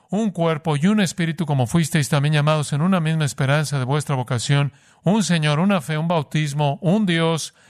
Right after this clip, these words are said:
y Padre de todos, el cual es sobre todos y por todos y en todos. Eso simplemente es sorprendente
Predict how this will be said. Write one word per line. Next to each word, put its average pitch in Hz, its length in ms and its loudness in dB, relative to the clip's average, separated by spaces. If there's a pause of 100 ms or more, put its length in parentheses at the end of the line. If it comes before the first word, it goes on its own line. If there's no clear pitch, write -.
y 123 100 0
Padre 170 340 0
de 190 120 0
todos, 151 520 -2 (320)
el 151 80 -8
cual 151 180 -2
es 131 80 -2
sobre 196 300 0
todos 160 440 -2
y 175 60 -2
por 170 220 -2
todos 151 440 -2
y 143 140 2
en 139 140 2
todos. 120 460 -2 (580)
Eso 170 180 0
simplemente 127 560 0
es 113 80 2
sorprendente 110 800 2